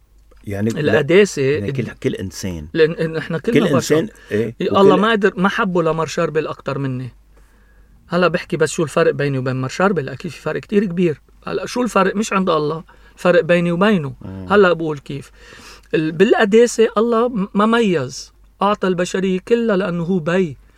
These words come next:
Speaker 2: وبي عادل. أعطى البشرية كلها الخلاص يلي هي القداسة. "وجعلنا قديسين
Speaker 1: صحيح.
Speaker 2: بلا عيب ولا تجا-، تجعد."
Speaker 1: مم.
Speaker 2: إيه؟
Speaker 1: مم.
Speaker 2: "جعلنا كنيسة بلا عيب ولا تجعد."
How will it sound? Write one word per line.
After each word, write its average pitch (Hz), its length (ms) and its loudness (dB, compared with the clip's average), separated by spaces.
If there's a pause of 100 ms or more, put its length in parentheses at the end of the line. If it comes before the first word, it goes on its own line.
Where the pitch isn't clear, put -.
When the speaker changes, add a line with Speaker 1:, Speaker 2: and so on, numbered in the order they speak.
(160)
Speaker 2:
وبي 170 360 4
عادل. 156 480 0 (380)
أعطى 202 240 0
البشرية 180 540 -2
كلها 202 420 0 (340)
الخلاص 175 680 2
يلي 160 180 -2
هي 175 200 -2
القداسة. 147 580 -4
"وجعلنا 196 720 4
قديسين 175 680 -2 (240)
Speaker 1:
صحيح. - 240 -8
Speaker 2:
بلا 196 180 6
عيب 196 440 4
ولا 208 300 2
تجا-، 185 500 0
تجعد." 170 580 2 (160)
Speaker 1:
مم. 104 100 -8
Speaker 2:
إيه؟ 202 200 0 (100)
Speaker 1:
مم. 117 100 -10 (260)
Speaker 2:
"جعلنا 160 500 2
كنيسة 170 560 0
بلا 175 260 -2
عيب 185 380 0
ولا 170 180 -4
تجعد." 135 460 -6